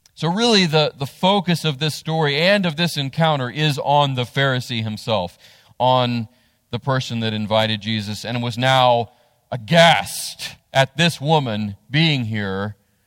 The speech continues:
and doing what she was. And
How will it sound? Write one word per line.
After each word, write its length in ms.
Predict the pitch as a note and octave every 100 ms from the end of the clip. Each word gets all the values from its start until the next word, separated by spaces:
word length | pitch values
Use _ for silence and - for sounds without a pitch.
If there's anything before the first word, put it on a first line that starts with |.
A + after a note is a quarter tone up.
| _ _ _ _ _ -
and 440 | B2+ B2+ B2 A#2+ A2+
doing 340 | B2+ D3+ C3+ B2+
what 180 | B2+
she 160 | B2 C3+
was. 520 | B2+ C#3+ A#2 A2 A2+ -
And 380 | B2+ B2+ A#2+